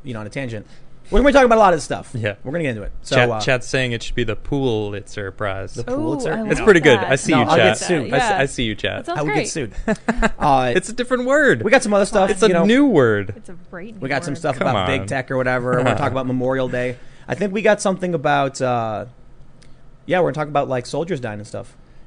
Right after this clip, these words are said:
Speaker 2: Yeah, I, I definitely wanna talk about it. That's
Speaker 1: In
Speaker 2: what,
Speaker 1: a,
Speaker 2: that's what today's about. You
Speaker 1: in
Speaker 2: know?
Speaker 1: a respectful, like, you know, looking at all the, yeah, Adam, you mentioned, like, a list of all the, you know, ca-, uh, casualties of war and stuff.
Speaker 2: Yep. Yep.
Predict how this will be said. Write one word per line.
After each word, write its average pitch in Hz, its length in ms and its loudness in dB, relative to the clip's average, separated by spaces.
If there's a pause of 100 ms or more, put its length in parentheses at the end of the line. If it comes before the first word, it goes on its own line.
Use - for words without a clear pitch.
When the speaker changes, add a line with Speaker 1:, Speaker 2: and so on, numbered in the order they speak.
Speaker 2:
Yeah, 117 380 4
I, 123 40 -4
I - 20 0
definitely 127 320 0
wanna 104 140 -4
talk 95 160 -2
about 87 220 -4
it. 87 80 -10 (120)
That's 113 160 -4
Speaker 1:
In 131 60 0
Speaker 2:
what, 101 120 0
Speaker 1:
a, - 20 -14
Speaker 2:
that's 120 180 0
what 127 100 -4
today's 113 280 0
about. 98 400 -4
You 104 100 -12
Speaker 1:
in - 60 -2
Speaker 2:
know? 135 80 0
Speaker 1:
a - 40 -2
respectful, 127 560 -4
like, 120 200 -4 (200)
you 139 100 -8
know, 113 120 -6
looking 127 240 -4
at 123 80 -4
all 123 80 -2
the, 117 200 -10
yeah, 117 160 -6
Adam, 120 460 -4
you 113 80 -10
mentioned, 113 440 -6
like, 107 180 -10 (280)
a 120 60 -4
list 120 240 -4
of 120 100 -4
all 113 220 -2
the, 107 260 -8 (560)
you 127 80 -8
know, 107 80 -8
ca-, 107 200 -14
uh, 104 180 -6
casualties 123 420 -8
of 110 100 -4
war 110 220 -6
and 110 80 -10
stuff. 113 140 -6
Speaker 2:
Yep. 104 160 -4 (360)
Yep. 98 200 -8